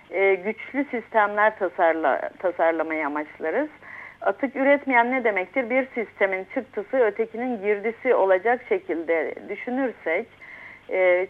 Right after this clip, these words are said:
çok fonksiyonluluk da permakültürün ilkelerinden birisi, çok, e, tasarımda oldukça kullandığımız ilkedir. E, bu şekilde atık üretmeyen sistemler, güçlü sistemler tasarlamış oluruz.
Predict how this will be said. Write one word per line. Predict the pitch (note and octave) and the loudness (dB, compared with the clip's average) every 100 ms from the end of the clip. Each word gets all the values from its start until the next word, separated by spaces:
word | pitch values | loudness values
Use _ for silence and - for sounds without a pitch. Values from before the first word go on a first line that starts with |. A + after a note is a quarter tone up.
| - | 2
çok | A#3+ A#3+ - - | 2 2 -4 -6
fonksiyonluluk | - G3+ G3+ - G3 F#3+ G3 A3 C4 - | 2 2 2 -4 -4 -2 -2 -2 -2 0
da | F3 | 0
permakültürün | E3+ E3+ E3+ F3 F#3 F3 - F3+ F3 | 2 2 0 -4 -8 -8 -6 -6 -6
ilkelerinden | E3+ E3+ F#3+ F3 E3+ E3+ E3+ E3 E3+ E3 | -8 -8 -2 0 0 0 -2 -2 -2 -4
birisi, | F#3 E3+ - E3+ E3 - - - | -4 -4 -6 -6 -6 -6 -10 -8
çok, | F#3 | -8
e, | - - E3+ F3 | -8 -4 -2 0
tasarımda | F#3 F3 F3+ F3 F3 F3 - | -4 -4 -4 -2 -2 -2 -2
oldukça | - E3 F3 - F#3+ | -2 -2 -4 -10 -10
kullandığımız | F#3 F3 E3+ F3 A3 B3 F3+ | -4 0 0 0 -6 -6 -4
ilkedir. | F3 - E3+ G3+ C#4 - - - - - - - | -6 -4 -2 -2 -2 -6 -18 -18 -18 -18 -20 -4
E, | F#3+ G3 | 2 2
bu | A3+ D4 | 2 0
şekilde | D4+ C#4+ B3 A3 C4 D#4 D#4+ - | -2 -2 -2 0 4 4 4 2
atık | D#4 D4 A#3+ | 2 0 -4
üretmeyen | E4 C4 C4+ B3+ C4 C#4+ C#4+ | 0 0 0 -4 -2 -2 -6
sistemler, | A#3 - - A#3 A3+ A#3+ C4+ C4 - - - _ F3+ | -10 -12 0 4 4 4 0 0 -6 -16 -16 _ -6
güçlü | A3 - C#4+ C4+ | -6 -2 -2 -2
sistemler | A3 - G3+ G#3+ C4+ C4+ | -4 0 0 2 0 0
tasarlamış | G#3+ A3+ G3+ G3 G3+ G3 F3+ | 0 4 4 4 -2 -4 -4
oluruz. | D#3 A#2+ | -4 -4